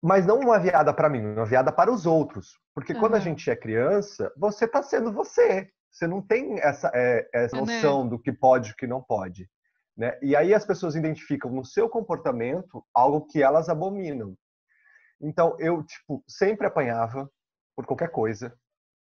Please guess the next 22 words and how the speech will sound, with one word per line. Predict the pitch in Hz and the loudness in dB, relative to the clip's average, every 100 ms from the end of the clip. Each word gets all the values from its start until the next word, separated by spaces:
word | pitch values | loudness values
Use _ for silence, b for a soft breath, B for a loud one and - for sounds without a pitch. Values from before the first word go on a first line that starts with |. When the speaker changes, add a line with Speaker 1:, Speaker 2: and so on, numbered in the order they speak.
| _ _ - | _ _ -6
Speaker 1:
Sempre | 185 190 185 | -2 -2 -2
vira | 127 165 180 | 0 4 6
homem. | 160 156 156 156 160 156 _ _ - | 8 6 4 -2 -4 -12 _ _ -6
Na | 175 240 | 2 2
escola, | 262 - - 170 226 170 | 2 -2 2 6 6 4
gente, | 113 98 92 - - - | 0 -6 -8 -14 -14 0
era | 147 196 | 2 2
completamente | 208 208 196 185 190 170 165 160 | 0 -8 -6 -6 -6 -8 -8 -8
um | 175 196 | -12 -12
inferno, | - - - 147 156 156 147 110 110 98 | -16 -12 -2 2 2 2 0 0 -8 -10
o | 104 | -10
inferno | 123 - - 131 139 147 | -12 -12 -2 -2 0 -2
do | 127 | -4
Speaker 2:
Olha. | - | -8
Speaker 1:
inferno | 110 123 127 123 | -4 -4 -4 -10
do | |
inferno, | 131 123 _ 131 104 101 | -12 -16 _ -4 -4 -4
assim. | 98 - 101 - - | -12 -14 -14 -14 -4
Pra | 123 | -2
mim, | 120 151 | -2 -4
a | 165 | -6
experiência | - 156 131 123 131 156 160 143 110 | -6 -2 -2 0 -2 -4 -2 -2 -2